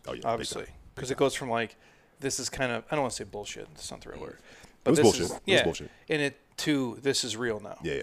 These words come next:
Speaker 1: So I, I was making, I could say here, I was making eight hundred dollars a month my first year.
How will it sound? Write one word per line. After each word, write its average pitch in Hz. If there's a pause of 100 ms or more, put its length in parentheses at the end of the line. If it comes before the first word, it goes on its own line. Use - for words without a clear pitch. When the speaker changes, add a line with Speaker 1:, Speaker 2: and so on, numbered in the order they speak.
Speaker 1:
So 85
I, 90
I 80
was 87
making, 73
I 69
could 71
say 65
here, 71
I -
was 82
making 78
eight 87
hundred 85
dollars 76
a 78
month 62
my 65
first -
year. 57